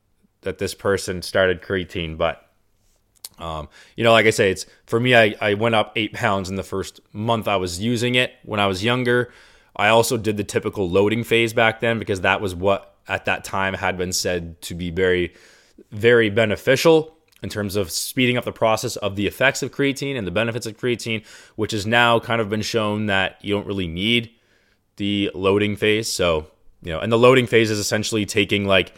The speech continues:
you know, you're trying to get the body saturated with creatine. So the faster you can get it there, the, the more, the quicker the benefits are gonna come. And you would typically just take, like, ten to twenty grams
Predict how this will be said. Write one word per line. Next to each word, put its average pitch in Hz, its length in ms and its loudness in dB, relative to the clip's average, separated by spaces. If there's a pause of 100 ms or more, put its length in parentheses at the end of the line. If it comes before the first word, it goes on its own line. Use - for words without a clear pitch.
(420)
you 104 80 -2
know, 98 40 2
you're 95 80 4
trying 123 220 2
to 120 60 0
get 113 100 -2
the 113 80 -6
body 104 240 2
saturated 98 640 -2
with 87 180 -8
creatine. 90 420 -8
So 87 300 -4 (320)
the - 80 -14
faster 110 400 -2
you 101 140 -4
can 92 140 -8
get 92 120 -4
it 90 100 -6
there, 90 200 -2
the, 87 120 -4
the 95 140 -12
more, 92 420 -4 (380)
the 107 80 -14
quicker 151 240 0
the 117 80 -4
benefits 104 400 -2
are - 20 -12
gonna 92 160 -6
come. 87 420 -4 (720)
And 101 280 0 (280)
you 120 100 -2
would 117 120 0
typically 113 340 0
just 104 160 -4
take, 110 180 0
like, 98 140 0
ten 117 400 -2
to 101 220 -4
twenty 117 420 -4
grams 104 500 2